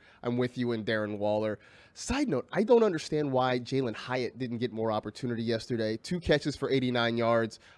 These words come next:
on his only two targets, only ran eleven routes. In the meantime, they're trying to make it happen with Darius Slayton and Isaiah Hodgins and Paris Campbell. I, I, at some point, just get your speed guy out there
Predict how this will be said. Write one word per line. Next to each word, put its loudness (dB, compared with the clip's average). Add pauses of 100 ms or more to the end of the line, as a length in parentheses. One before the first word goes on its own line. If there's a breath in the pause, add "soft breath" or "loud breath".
on 4
his 2
only 4
two -4
targets, 0 (300 soft breath)
only 6
ran 2
eleven 0
routes. -6
In -6
the -2
meantime, 2
they're 0
trying 0
to 0
make 2
it 0
happen 0
with -2
Darius 0
Slayton -4
and -4
Isaiah -2
Hodgins 2
and -4 (380 loud breath)
Paris 4
Campbell. 2
I, -2
I, -8 (160)
at -6
some 6
point, 8
just -8
get 0
your 4
speed -4
guy 4
out 2
there 0